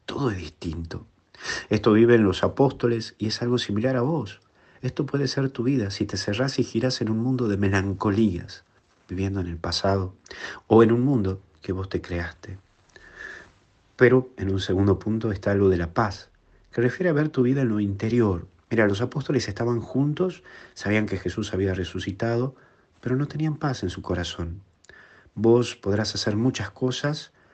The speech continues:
podrás hasta generar vida en los demás, pero si no hay paz en tu corazón, todo se puede caer.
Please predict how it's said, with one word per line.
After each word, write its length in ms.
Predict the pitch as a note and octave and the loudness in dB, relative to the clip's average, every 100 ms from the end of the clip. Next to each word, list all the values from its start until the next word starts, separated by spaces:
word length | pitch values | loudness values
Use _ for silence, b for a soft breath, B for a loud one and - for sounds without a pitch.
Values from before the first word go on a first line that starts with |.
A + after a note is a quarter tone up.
| b | b
podrás 380 | - G2 A2+ A2 | -4 2 2 0
hasta 220 | G2+ - | -4 -4
generar 440 | F#2 G2+ G2+ G#2 G2+ | -4 -2 0 2 2
vida 260 | B2+ D#3 | 2 2
en 140 | F#2+ F2 | 0 -2
los 100 | E2+ | -2
demás, 460 | F#2 G2 A#2 - b b b b b _ | -2 -2 -4 -8 b b b b b _
pero 140 | G#2 G2 | -6 -4
si 160 | - | 0
no 60 | C3 | 0
hay 80 | D3+ | 0
paz 280 | C3 - | -2 -2
en 100 | B2+ | -2
tu 120 | A2+ F#2+ | -4 -4
corazón, 520 | F#2+ F#2+ - B2 A#2 | -4 -4 -2 -2 -2
todo 240 | B2+ B2+ | 0 0
se 160 | A2 F2+ | -2 -8
puede 300 | F2 E2+ E2+ | -4 -2 -4
caer. 420 | D#2 D#2 D#2 | -6 -8 -8